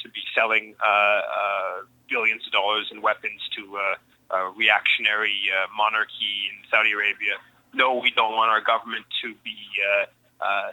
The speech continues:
seeking to undermine, uh, democratic movement in, in Honduras, uh, et cetera, et cetera." And so I think that there's, um, lots of room for, for the population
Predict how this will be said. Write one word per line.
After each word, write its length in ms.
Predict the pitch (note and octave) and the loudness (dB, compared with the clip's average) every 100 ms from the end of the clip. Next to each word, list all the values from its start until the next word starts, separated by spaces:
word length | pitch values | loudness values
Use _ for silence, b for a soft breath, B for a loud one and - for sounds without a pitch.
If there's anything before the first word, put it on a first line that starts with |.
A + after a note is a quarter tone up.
| - | -8
seeking 300 | C#3 - A#2 - | -6 -8 -10 -12
to 60 | G#2+ G#2 G#2 - | -10 -10 -8 -6
undermine, 640 | B2 A#2+ A2 A2 A2 G#2 G2+ | -4 -6 -4 -2 -2 -4 -10
uh, 480 | - G#2 G2+ G2 F2+ _ _ _ - | -4 0 0 0 -2 _ _ _ -14
democratic 440 | - A#2+ B2 A2+ | -8 -2 -2 -2
movement 380 | A#2+ A#2 G#2+ G2+ - | -8 -16 -16 -18 -12
in, 100 | G2+ G2 | -12 -10
in 160 | - G2+ - | -12 -12 -4
Honduras, 540 | A2+ A2 A2 G#2 G#2 - - - | -4 -2 -4 -4 -6 -8 -8 -4
uh, 320 | F2 F2 D#2 | -2 -2 -2
et 80 | - - | -4 -2
cetera, 260 | A2+ - G2 | -2 -4 -4
et 40 | |
cetera." 320 | C3 C#3+ - - | -4 -2 -6 -8
And 140 | A2+ - | -10 -2
so 180 | C3 A#2+ B B B _ | -2 -2 B B B _
I 120 | B2 - | -2 0
think 220 | - - | 0 -2
that 100 | - | -6
there's, 320 | C#3+ C3 B2+ C3 | -2 0 0 0
um, 300 | A#2+ A2+ - _ - - - | 0 0 -8 _ -20 -20 -8
lots 400 | C3+ B2+ - - | 0 0 0 -2
of 100 | B2+ | -6
room 640 | A2+ A#2+ C#3 B2+ A2+ A2+ - | -4 -2 0 -2 -4 -12 -6
for, 380 | B2+ A2+ G#2+ F#2+ - | -2 0 -2 -6 -4
for 160 | A2+ A2+ - _ | -4 -4 -12 _
the 80 | - | -20
population 720 | - A2 - G#2+ G#2+ - G#2+ | -2 -2 0 -2 -2 -4 -8